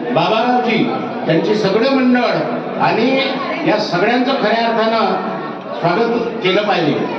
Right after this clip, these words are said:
धनगरे साहेब आहेत, गावात ताय-, तायवाडे साहेब आहेत, बापूरावजी आहे, आमचे फुले साहेब आहे,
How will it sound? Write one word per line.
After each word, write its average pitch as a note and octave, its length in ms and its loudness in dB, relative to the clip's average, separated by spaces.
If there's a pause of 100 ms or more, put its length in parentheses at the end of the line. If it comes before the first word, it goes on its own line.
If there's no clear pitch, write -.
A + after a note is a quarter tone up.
(120)
धनगरे F#3 380 2
साहेब G3 240 2
आहेत, G3+ 200 0 (140)
गावात F3 560 0
ताय-, E3 300 0
तायवाडे F#3+ 400 2
साहेब G3 220 2
आहेत, G3+ 220 2 (1200)
बापूरावजी G#3+ 580 2
आहे, G#3 580 0 (380)
आमचे - 260 2
फुले A3 340 2
साहेब A#3 300 0
आहे, G#3+ 280 0